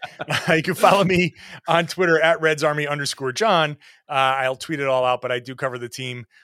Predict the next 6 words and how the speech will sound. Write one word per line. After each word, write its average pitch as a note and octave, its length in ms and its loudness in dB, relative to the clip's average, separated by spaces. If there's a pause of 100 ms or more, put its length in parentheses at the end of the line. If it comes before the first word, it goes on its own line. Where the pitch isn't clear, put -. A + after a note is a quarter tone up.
(100)
for C#3+ 140 -6
Boston C3 400 -2
Sports C3 340 -10
Journal. B2 280 -8
And B2+ 120 -12
obviously, F#3+ 720 -2